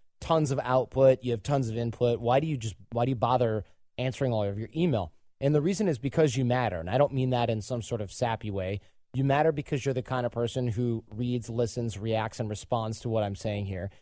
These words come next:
And you're no doubt the kind of person who seeks to be helpful to others.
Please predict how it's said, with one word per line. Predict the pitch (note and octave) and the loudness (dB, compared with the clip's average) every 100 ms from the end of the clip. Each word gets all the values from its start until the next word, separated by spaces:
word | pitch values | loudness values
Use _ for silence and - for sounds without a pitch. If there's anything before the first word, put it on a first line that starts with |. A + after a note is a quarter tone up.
| - _ | -20 _
And | C3+ C3+ B2+ | 0 0 0
you're | A#2 C3+ | -2 4
no | C3+ | 4
doubt | C#3 C3 | 6 4
the | B2+ | 2
kind | - B2 | -2 -2
of | A#2+ | -2
person | B2 A2+ B2+ | -2 -4 -2
who | A2+ | -2
seeks | G2 A#2 G2+ | -4 -8 -6
to | A#2+ | -6
be | A2 | -4
helpful | G#2 G2+ - A#2 G#2+ | -4 -6 -4 -4 -4
to | - A#2+ | -4 -4
others. | - E3 G#2 D#2+ | 2 0 0 -8